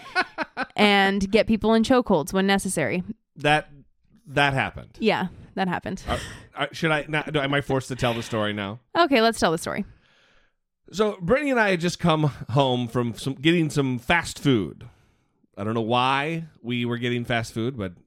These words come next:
Speaker 2: Don't judge us.
Speaker 1: Not, that's not part of the story.
Speaker 2: <laughs>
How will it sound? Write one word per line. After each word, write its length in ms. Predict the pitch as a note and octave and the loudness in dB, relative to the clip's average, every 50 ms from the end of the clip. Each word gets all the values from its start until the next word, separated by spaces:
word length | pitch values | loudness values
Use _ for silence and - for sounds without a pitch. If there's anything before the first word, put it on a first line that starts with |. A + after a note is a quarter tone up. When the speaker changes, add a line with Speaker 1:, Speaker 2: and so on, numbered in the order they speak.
| _ _ | _ _
Speaker 2:
Don't 180 | - G#3+ A3 A3 | 0 2 2 2
judge 220 | G#3+ G#3 E3 - - | 2 0 -2 -2 -4
us. 260 | D2 - - A2+ C3 | -8 -8 -10 -8 -6
Speaker 1:
Not, 320 | C#3 C3+ C#3 D3 D3 B2 | -4 -4 -2 -4 -4 -4
that's 220 | - E3+ D#3+ - - | -4 -6 -4 -2 -2
not 140 | A3 G3 F#3 | -2 0 2
part 140 | A3+ A3 F#3+ | 2 2 2
of 20 | |
the 60 | E3+ | 0
story. 360 | - - D3+ A#2 E2+ - - - | 0 0 0 0 0 -4 -10 -10
Speaker 2:
<laughs> 60 | - | -2